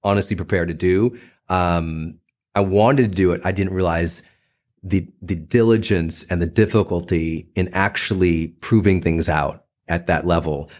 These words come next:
where, you know, academics can go, "Yep, he did it right. That was really difficult." But I also think you and I really are interested in that more positive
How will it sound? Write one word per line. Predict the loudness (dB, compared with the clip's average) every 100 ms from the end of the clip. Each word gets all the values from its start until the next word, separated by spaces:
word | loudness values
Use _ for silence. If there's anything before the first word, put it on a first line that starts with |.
| -12
where, | 0 2 2
you | 2
know, | 0 -2
academics | -4 -4 -2 -2 -4
can | -6
go, | 0
"Yep, | 2 0 -2 _ -8
he | 0
did | 2
it | 2
right. | 2 2 -2 -2
That | 0
was | 0
really | -2 -4 -2
difficult." | -4 -4 -8 -4
But | -2
I |
also | -2 0 0
think | 0 -2 -4 _ _ 0
you | 2
and |
I | 2 0 -6
really | -4 2 4
are | 4 4
interested | 2 -2
in | -4
that | -4
more | -2 -4
positive | -2 -2 0 0 -6 -6